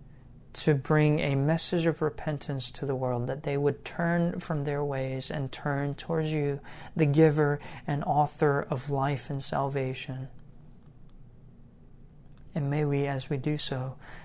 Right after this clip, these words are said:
leave behind a legacy of faith for others to follow.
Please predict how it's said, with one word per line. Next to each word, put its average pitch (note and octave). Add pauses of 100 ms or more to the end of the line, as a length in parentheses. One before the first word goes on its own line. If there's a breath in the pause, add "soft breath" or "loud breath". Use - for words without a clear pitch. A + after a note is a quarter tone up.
leave D#3+
behind D3+
a C3+
legacy C3+
of C3
faith B2
for B2+
others B2
to B2
follow. A#2+